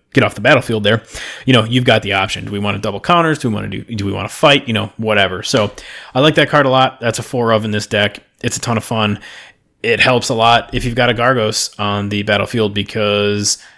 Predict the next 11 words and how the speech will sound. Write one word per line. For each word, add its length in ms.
again, 420
it 200
reduces 540
that 300
X 260
cost 520
by 180
four. 420
So 380
you 240
get 260